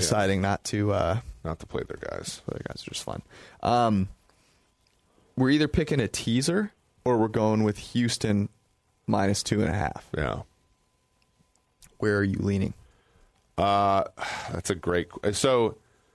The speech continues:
Speaker 2: the Houston minus two and a half is just so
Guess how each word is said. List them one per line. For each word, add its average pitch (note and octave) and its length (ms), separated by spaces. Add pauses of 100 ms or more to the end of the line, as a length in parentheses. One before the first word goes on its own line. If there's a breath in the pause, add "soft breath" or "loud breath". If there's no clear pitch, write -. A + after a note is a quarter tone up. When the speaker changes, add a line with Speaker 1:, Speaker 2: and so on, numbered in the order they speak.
(1120 soft breath)
Speaker 2:
the A#2 80
Houston F3 480
minus C3 320
two C3+ 100
and A#2 80
a G#2+ 40
half G#2 220
is F#2+ 140
just - 260
so G#2+ 580